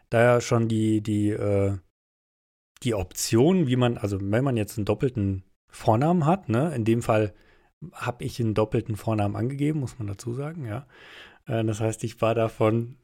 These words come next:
schon mal betroffen, ähm, musste ich mich jetzt schon entscheiden, schreibe ich Max minus Moritz, ja, wie hier vorgegeben, oder schreibe ich Max Moritz zusammengeschrieben,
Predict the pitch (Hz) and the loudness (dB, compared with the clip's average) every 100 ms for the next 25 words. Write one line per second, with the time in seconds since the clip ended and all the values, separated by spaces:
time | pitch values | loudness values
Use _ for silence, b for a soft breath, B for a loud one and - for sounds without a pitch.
0 | - - 120 113 107 107 - 107 107 170 | -8 0 2 2 2 0 -4 0 0 0
1 | 196 - B B B B - 139 139 147 | -4 -4 B B B B -4 0 2 0
2 | 156 139 143 143 135 135 127 123 127 113 | -2 0 0 0 -2 0 -2 0 -2 -2
3 | 110 120 135 - 120 113 - 117 120 - | -2 0 0 0 2 2 2 0 0 0
4 | 127 135 151 - 151 165 180 202 - - | 2 4 2 2 0 2 2 -2 -4 -18
5 | _ _ _ - 104 135 165 _ _ - | _ _ _ -6 -2 -2 -4 _ _ -10
6 | 110 110 104 110 98 - 117 143 147 156 | -8 -6 0 0 0 0 0 0 0 0
7 | 196 190 b b b b b - 123 139 | 0 -4 b b b b b -2 2 6
8 | 151 156 165 170 _ _ _ _ _ _ | 8 8 4 -2 _ _ _ _ _ _
9 | _ _ _ _ - - 104 107 - - | _ _ _ _ -20 -14 -10 -10 -10 -12
10 | - - 113 127 - - - _ _ _ | -12 -4 0 0 -2 -14 -18 _ _ _
11 | 107 117 139 147 - - - 139 135 151 | 2 2 4 2 0 -16 -4 2 4 4
12 | 131 110 - 104 95 95 | 4 0 -2 -4 -4 -10